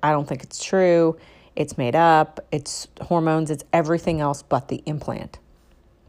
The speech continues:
And I just felt torn, and I had to learn to sit with myself on that. And so do you. If, if you're listening to this because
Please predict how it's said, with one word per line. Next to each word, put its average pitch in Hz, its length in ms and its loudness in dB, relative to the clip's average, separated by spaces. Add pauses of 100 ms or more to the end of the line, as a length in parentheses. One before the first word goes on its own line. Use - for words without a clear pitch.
(880)
And 165 520 0 (360)
I 175 60 6
just 196 260 2
felt 175 180 4
torn, 170 280 -2
and 143 140 -2
I 143 80 -2
had 160 300 -2
to - 80 -4
learn 147 400 -2
to 143 560 -4 (360)
sit - 160 0
with 143 120 -2
myself 143 400 -4
on 127 140 -4
that. 110 240 -10 (720)
And 180 120 0
so 185 180 4
do 165 80 -4
you. 151 320 -2 (440)
If, 165 220 -2
if - 240 -2
you're 170 120 4
listening 180 420 0
to 165 80 -4
this 156 240 0
because 147 680 -4